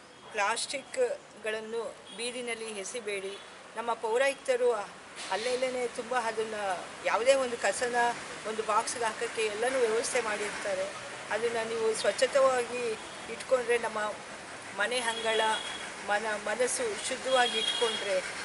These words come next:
ಅದೇ ನಮ್ಮ ಸ್ವಚ್ಛ-, ಸ್ವಚ್ಛತಾ ದಿನಾಚರಣೆಗೆ ಕೊಡುವ ಒಂದು ಕೊಡುಗೆ ಆಗಿರುತ್ತದೆ.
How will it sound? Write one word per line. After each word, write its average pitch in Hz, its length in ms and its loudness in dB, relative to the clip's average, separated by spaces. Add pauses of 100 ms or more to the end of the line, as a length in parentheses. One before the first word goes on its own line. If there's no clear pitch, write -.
ಅದೇ 240 340 8 (280)
ನಮ್ಮ 208 180 -2 (280)
ಸ್ವಚ್ಛ-, 220 640 2
ಸ್ವಚ್ಛತಾ 247 400 0
ದಿನಾಚರಣೆಗೆ 226 840 -2 (360)
ಕೊಡುವ 240 260 4
ಒಂದು 214 520 -2
ಕೊಡುಗೆ 220 300 0
ಆಗಿರುತ್ತದೆ. 190 680 -2